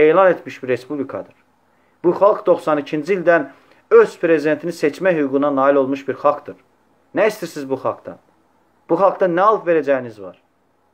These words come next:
Bəsdir xalqa aldatdınız. Bəsdir xalqa yalan danışdınız. Bəsdir mətdaxlıq elədiniz. Bəsdir qaragülluqçuluq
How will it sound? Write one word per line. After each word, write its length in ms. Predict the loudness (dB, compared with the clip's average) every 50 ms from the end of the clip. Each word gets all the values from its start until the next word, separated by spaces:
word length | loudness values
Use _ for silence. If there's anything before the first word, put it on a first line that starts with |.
| _ _ _ _ _ _ _ _ _ _ _ _ _ _ _ _ _ _ _ _ _ _ _ _
Bəsdir 340 | -4 -2 -2 -2 -4 -6 -4
xalqa 320 | 0 2 2 4 4 2 2
aldatdınız. 640 | 0 0 0 -2 -2 -4 -6 -14 -16 -16 -16 -18 _ _ _ _ _ _ _ -2
Bəsdir 280 | -2 0 -2 -6 -6
xalqa 280 | -2 0 0 0 0 -2
yalan 340 | -4 -4 -4 -4 -6 -8 -10
danışdınız. 460 | -14 -16 -18 -20 _ _ _ _ _ _ _ _ _ _ _ _ _ _ _ _ _ _ _ _ _ _ _ _ _ _ _ _ _ _ _ _ _ _ _ -2
Bəsdir 340 | 0 0 0 0 -2 -2 -2 -2
mətdaxlıq 480 | -4 -4 -4 -6 -6 -4 -2 -2 0 0
elədiniz. 380 | 0 -2 -4 -8 -12 -20 -20 _ _ _ _ _ _ _ _ _ _
Bəsdir 320 | 0 0 0 -2 -4 -2 0
qaragülluqçuluq 720 | 2 2 2 0 -2 -4 -6 -6 -8 -10 -8 -6 -6 -4